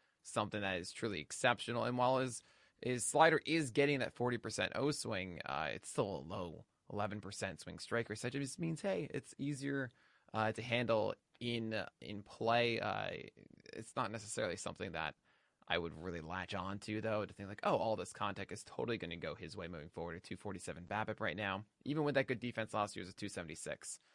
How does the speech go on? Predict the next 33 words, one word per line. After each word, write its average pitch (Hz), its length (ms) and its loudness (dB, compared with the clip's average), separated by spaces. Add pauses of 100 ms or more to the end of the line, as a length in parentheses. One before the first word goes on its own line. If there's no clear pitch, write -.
(280)
I 123 60 0
think 120 180 -2
something 92 480 -2
gives 87 400 -6 (420)
in 104 140 -4
that 95 240 -2
way 82 160 0
that 87 140 -4
he 85 80 -6
won't 92 180 -8
hold 90 240 -4
a 80 60 -10
seven 92 420 -6 (220)
hit - 180 -4
per 87 140 -2
nine. 90 440 -2
Um, 110 220 -2
if 117 80 -6
I 139 100 6
were 120 100 0
selling, 139 640 4 (640)
I, 131 400 6 (260)
I, 139 240 4
I 160 60 8
never 214 220 6
have 180 260 12
a 110 160 2 (460)
certain 143 340 0
player 123 400 4
in 143 200 2
mind. 131 360 4
How 123 240 6
I 135 260 8